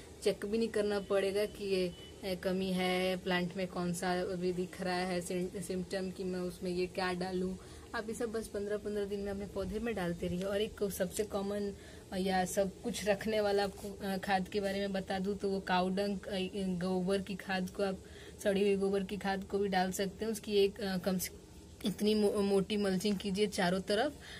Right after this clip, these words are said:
ये तो stone मैंने ऐसे ही रख दिया है for decoration purpose, तो आप इसको हट-, मतलब हटा के इसमें, इसमें डाल दिया करती हूँ कम से कम इतनी, अ, मोटी layer।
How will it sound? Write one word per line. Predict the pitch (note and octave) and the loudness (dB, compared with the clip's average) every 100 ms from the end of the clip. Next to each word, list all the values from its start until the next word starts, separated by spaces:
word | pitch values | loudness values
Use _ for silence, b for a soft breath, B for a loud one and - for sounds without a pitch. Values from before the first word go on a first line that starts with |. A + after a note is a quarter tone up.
| B | B
ये | G3+ | 0
तो | G3+ | 4
stone | G#3 - G#3+ | 4 4 2
मैंने | G#3+ G#3 G3+ | 4 2 2
ऐसे | F#3+ A3 | 0 0
ही | |
रख | G3+ - | 0 0
दिया | G3+ G3+ | -2 0
है | A3+ - | -2 -6
for | - | -2
decoration | G3+ F#3+ G3 F#3+ G#3 G3 | 0 0 2 0 0 2
purpose, | G3+ F#3+ A#3 A3+ | 2 4 2 4
तो | |
आप | G3 G3 | 2 2
इसको | F#3 | -2
हट-, | G3 G3 | 0 0
मतलब | G3+ G3 G3 | 2 2 2
हटा | F3 D#3+ F3+ F#3+ | 2 0 0 0
के | F#3 A3+ | 0 -2
इसमें, | A3 G#3+ | 0 0
इसमें | G3+ G#3 G3 | 0 2 2
डाल | F#3 F#3 | 4 4
दिया | F#3+ G3 | 4 4
करती | G3 F#3+ G3+ | 4 -2 -2
हूँ | A#3 | -2
कम | B3 G3+ | 0 -2
से | F3+ | -2
कम | F#3+ G3 | -2 0
इतनी, | F#3 - G3 G3 B B B B | 0 0 0 0 B B B B
अ, | G3+ | 4
मोटी | G3+ G3 F#3+ | 6 6 6
layer। | G#3 G3+ A#3 | 8 10 8